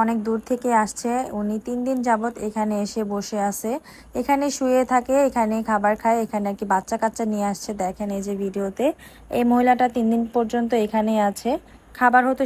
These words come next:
শুরু করে সবকিছুই মাজার থেকে পায়, আর ঘুমানোর সময় এখানেই শুয়ে থাকে। পাঁচ ওয়াক্ত নামাজের খবর নাই, অথচ মেলায় এসে হচ্ছে হাজির। তাকে আমি কিছুক্ষণ বোঝালাম যে এখানে এসে পড়ে আছেন কেন,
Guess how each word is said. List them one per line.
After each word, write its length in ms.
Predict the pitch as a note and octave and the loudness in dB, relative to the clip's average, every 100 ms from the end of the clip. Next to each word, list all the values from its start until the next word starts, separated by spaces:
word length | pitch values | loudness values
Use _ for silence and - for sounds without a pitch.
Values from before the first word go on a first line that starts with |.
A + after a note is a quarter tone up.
| C4 | -2
শুরু 160 | B3 A#3 | -2 0
করে 120 | B3 A#3+ | -2 0
সবকিছুই 500 | A#3+ A3 B3 A3 B3+ A3+ | 0 -2 -8 -4 0 2
মাজার 260 | G3+ G#3+ G#3 | 2 0 0
থেকে 200 | A3+ A3 G#3+ | -2 -2 0
পায়, 200 | G#3 A#3 D#4+ _ - G3 | 2 0 -2 _ -2 2
আর 80 | G3 G3 | 2 2
ঘুমানোর 360 | G#3+ G#3 G#3+ A3 | 2 2 2 0
সময় 220 | A#3 A3+ G#3 | 0 2 2
এখানেই 300 | A3 G#3+ A3+ | 2 2 0
শুয়ে 200 | A3+ G#3+ G#3+ | 2 0 2
থাকে। 240 | G3+ G3+ B3 - | -2 0 -4 -2
পাঁচ 140 | C4+ C4+ | 0 2
ওয়াক্ত 180 | D4 C#4+ C#4 B3 | 2 4 2 4
নামাজের 360 | G#3+ A3+ B3 B3 | 4 4 2 2
খবর 240 | A3+ G#3+ A3 | 2 4 4
নাই, 100 | A3+ A3+ G#3+ | 2 2 0
অথচ 240 | G#3 G#3 A3+ G#3+ | -2 -4 0 2
মেলায় 300 | G3+ G#3+ G#3+ | 4 4 4
এসে 160 | G#3 A#3 G#3+ | 2 0 -2
হচ্ছে 220 | G#3+ - G#3 | -2 -2 -2
হাজির। 280 | G3 F#3 G#3+ - C#4+ | -2 -2 -4 0 0
তাকে 160 | C#4 C#4 | 4 4
আমি 100 | B3+ C4 | 4 0
কিছুক্ষণ 380 | C4 C#4 C4+ C4+ A#3 | -4 -4 -2 -2 0
বোঝালাম 340 | A3+ A#3+ A#3+ A#3+ | 0 0 0 0
যে 80 | A3+ A3 | 0 0
এখানে 220 | A3+ B3 A#3 | 0 -2 -2
এসে 140 | A3 A#3+ A#3 | -2 -4 -2
পড়ে 180 | A3+ A3 | 0 2
আছেন 180 | A3 A#3 A3+ | 0 -4 -2
কেন, 140 | G#3+ | 0